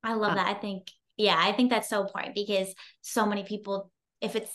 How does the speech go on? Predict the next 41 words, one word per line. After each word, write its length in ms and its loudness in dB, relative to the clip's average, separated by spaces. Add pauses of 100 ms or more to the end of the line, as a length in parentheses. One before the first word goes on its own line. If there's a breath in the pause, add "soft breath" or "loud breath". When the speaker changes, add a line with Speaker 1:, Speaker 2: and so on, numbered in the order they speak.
Speaker 1:
it's 140 -4
like 200 0
out 140 4
of 60 4
mind, 300 6
out 120 4
of 60 -4
sight. 260 2
Like, 160 -2
if 100 -6
you 100 -4
don't, 400 2 (460 loud breath)
um, 640 2 (240)
like, 260 0 (300)
see 320 2
it 80 6
anymore, 680 2 (140)
um, 580 2 (160)
then 260 0
it's 160 -4
not 240 2
there, 200 4
but 200 -2
that's 220 -4
not 200 -8
true. 240 -8
It 160 -2
goes 180 2
into 220 -4
a 80 -4
landfill 400 -6
and 80 -4
things 160 -4
like 160 2
that. 180 -2
So 80 0
I 40 2
think 160 -2
it's 180 -4
so 200 2
important 600 0